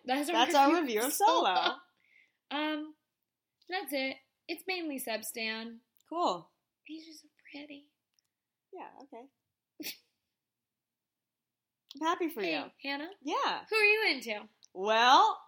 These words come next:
Speaker 2: um, I'm watching a lot of C S I. <laughs> So all those nice kids on C S I. It's been a real regressive month where I'm just watching things I liked in high school. So that's weird. Um, my tastes have changed, it's true,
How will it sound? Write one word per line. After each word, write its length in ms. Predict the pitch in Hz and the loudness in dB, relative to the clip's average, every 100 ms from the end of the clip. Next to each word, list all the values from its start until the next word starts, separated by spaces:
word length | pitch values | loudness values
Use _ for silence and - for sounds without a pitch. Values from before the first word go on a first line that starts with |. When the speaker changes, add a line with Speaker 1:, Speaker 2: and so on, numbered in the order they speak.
| _ | _
Speaker 2:
um, 540 | 240 233 214 208 202 202 | -4 -2 0 0 -2 -4
I'm 120 | 220 | -4
watching 280 | 214 214 233 | -2 -2 -2
a 80 | 208 | -2
lot 180 | 202 226 | 0 0
of 60 | 285 | -2
C 180 | 311 | -4
S 180 | 302 311 | -4 -2
I. 300 | 202 190 269 - | 0 2 0 -2
<laughs> 40 | - - _ _ - - - _ - - _ _ | -10 -20 _ _ -20 -20 -20 _ -20 -20 _ _
So 140 | 285 | 0
all 180 | 226 240 | 4 4
those 160 | 285 285 | 4 2
nice 240 | 247 254 | 0 -2
kids 280 | - 233 233 | -2 -2 -2
on 120 | 240 | -6
C 180 | - 220 | -6 -6
S 160 | 240 196 | -6 -4
I. 300 | 143 160 233 - _ _ _ _ _ _ _ | -4 -4 -8 -18 _ _ _ _ _ _ _
It's 160 | 208 - | -16 -8
been 160 | 220 | -4
a 140 | 208 202 | -2 -2
real 320 | 214 220 214 | 0 0 0
regressive 560 | 202 180 190 208 262 233 - _ | -2 -2 -2 0 -6 -10 -16 _
month 360 | 196 185 220 240 | -8 -6 -6 -6
where 100 | 196 | -6
I'm 160 | 175 175 | -4 -8
just 180 | 180 | -12
watching 520 | 170 165 180 - 202 196 | -6 -2 -2 -2 -10 -10
things 240 | 190 190 | -10 -6
I 120 | 175 | -6
liked 320 | 151 170 196 226 | -4 -6 -6 -10
in 60 | |
high 240 | 196 180 180 | -8 -6 -6
school. 520 | - - 247 320 370 _ _ _ _ _ _ _ _ _ | -8 -6 -6 -6 -10 _ _ _ _ _ _ _ _ _
So 160 | - | -6
that's 240 | 190 226 233 | -2 -2 -2
weird. 460 | 175 170 165 202 285 - _ _ _ _ _ _ - | -6 -6 -6 -8 -10 -18 _ _ _ _ _ _ -18
Um, 460 | 170 160 156 156 139 151 180 _ _ | -12 -10 -10 -12 -16 -20 _ _ _
my 120 | 170 | -14
tastes 340 | 175 220 240 - | -10 -8 -8 -10
have 120 | 233 | -12
changed, 580 | - 240 262 339 392 - | -10 -8 -8 -12 -16 -14
it's 180 | 233 - | -14 -14
true, 600 | - 254 247 330 381 | -12 -6 -4 -4 -8